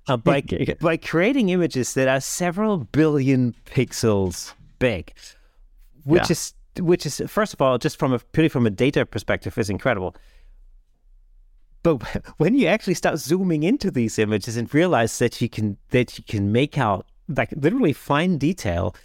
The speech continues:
Speaker 1: in people who are tiny in the image, that, that just completely blew my mind at the time.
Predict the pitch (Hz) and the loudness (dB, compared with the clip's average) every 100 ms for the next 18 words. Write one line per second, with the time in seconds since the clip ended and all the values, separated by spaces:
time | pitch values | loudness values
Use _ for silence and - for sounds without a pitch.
0 | - - - 131 - 226 233 175 135 143 | -20 -6 0 0 0 0 2 0 2 2
1 | 139 127 131 _ - _ _ _ - _ | 2 2 0 _ -20 _ _ _ -20 _
2 | - _ - - 302 359 403 330 143 117 | -20 _ -12 -2 0 2 4 4 4 2
3 | 113 101 95 95 - - - _ _ _ | 2 2 0 -2 -4 -14 -20 _ _ _
4 | - 160 156 180 180 - 139 160 143 - | -6 -6 0 0 0 -2 -2 -2 -2 -4
5 | 135 - 165 131 113 123 120 110 101 95 | -2 2 2 2 2 2 2 2 2 2
6 | 98 104 92 | 0 0 -2